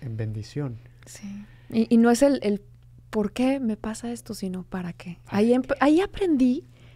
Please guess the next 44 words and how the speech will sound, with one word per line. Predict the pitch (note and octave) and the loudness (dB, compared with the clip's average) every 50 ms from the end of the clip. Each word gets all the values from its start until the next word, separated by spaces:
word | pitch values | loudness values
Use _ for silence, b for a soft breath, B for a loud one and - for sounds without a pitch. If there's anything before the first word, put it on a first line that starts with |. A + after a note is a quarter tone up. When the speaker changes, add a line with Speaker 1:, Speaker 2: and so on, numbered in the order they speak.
| b b | b b
Speaker 2:
la | b A3 A#3 A3 | b 2 4 4
misión | G#3 G#3 - - A#3+ A#3+ | 4 2 2 0 2 2
de | A#3+ C4 | 2 0
Lázaro. | C4 C#4+ D4 - B3 G#3+ - - - - - - - - - - - - - - | -2 -4 -8 -10 -14 -14 -14 -18 -20 -20 -20 -20 -20 -20 -20 -20 -20 -20 -18 -8
Dejé | A#3 A3 B3 A#3 - C4 | 0 0 0 2 2 2
de | C4 C4+ | 2 2
decir, | C4 B3+ A#3+ - B3 B3 A#3+ - b b b b b b b b b b b b | 2 0 -2 0 -2 -2 -2 -4 b b b b b b b b b b b b
"¿Por | - C#4+ D#4 E4 E4 D#4+ | -6 -4 -4 -2 -4 -6
qué | - - - G4 | -8 -6 -4 -2
a | G#4 G#4+ A4 G#4+ G#4 G#4 G#4 | 0 0 0 0 -2 -4 -2
mí? | A4 G#4+ A4 G#4 - | -2 -2 -2 -2 -2
¿Por | - D#4+ E4 - | -2 -4 -4 -4
qué | - F#4 F#4+ | -6 -6 -6
a | F#4+ F#4+ | -6 -6
mí?". | - - G4 F#4+ D4+ B3+ B3 - - - - - - - - - - | -6 -6 -6 -4 -4 -6 -8 -12 -18 -20 -20 -20 -20 -20 -20 -20 -10
Cuando | - - A3+ G#3+ G#3+ G#3+ | -2 0 2 2 2 0
entendí, | G3+ G3+ - G3+ G3 F#3+ G#3+ A3 A#3 - _ - - - - - - - - - - - - - - | -2 -2 -2 -2 -2 -2 -2 -2 -4 -6 _ -20 -20 -20 -20 -20 -20 -20 -20 -20 -20 -20 -20 -18 -12
¿Para | - F#3 F3+ F3+ F3+ | -10 -10 -10 -10 -14
qué? | - A3+ A3 G3+ - - - - | -16 -18 -18 -18 -20 -20 -18 -12
Speaker 1:
Mm. | - B2+ B2 A2+ A2 G#2+ - - - - - - - - _ - - - - - - | -10 -8 -8 -8 -10 -12 -14 -20 -20 -20 -20 -20 -20 -20 _ -20 -20 -20 -20 -20 -14
Speaker 2:
Ya | - - A3 | -6 -2 -2
entendí | A3+ G#3+ - G3+ F#3+ F#3+ F#3 F#3+ F#3+ - - - - - - - | -2 -2 -4 -6 -8 -8 -8 -10 -10 -12 -18 -20 -20 -20 -20 -20
que | - - G3 | -14 -12 -10
Lázaro | G3+ G#3 - A#3+ B3 A#3+ | -10 -8 -6 -4 -4 -2
me | A3+ A3+ | -2 -2
vino | A3 B3 C4 | -2 -2 -4
a | C4+ | -4
decir | B3+ - C#4+ G4 G#4+ - | -6 -6 -8 -8 -8 -6
que | - C#4+ B3 G#3 | -2 0 0 0
yo | F3+ - B3 C4+ | 0 0 0 2
soy | - F#4 E4 | 2 0 0
su | - E4 | 0 2
mamá, | D4 A#3+ A3 B3 D4+ - - - | 2 2 2 0 -4 -8 -10 -12
eh, | - - - - - - | -18 -18 -18 -20 -16 -8
y | - G#3 G#3+ G#3+ | -4 0 2 2
él | G#3 A3 | 2 2
está | A3 - - | 0 0 -2
en | G3 F#3+ | -2 -2
el | F#3 | -4
cielo, | - - - - - - | -4 -6 -6 -4 -4 -4
en | F#3+ G3 G3+ G3+ | -2 0 0 2
los | G3+ G3 | 0 0
mejores | G3+ G3 - G#3+ G#3+ G#3+ | 0 -2 -2 0 -2 0
brazos. | G3+ - - - - - - - - | -2 -2 -4 -6 -10 -16 -20 -20 -20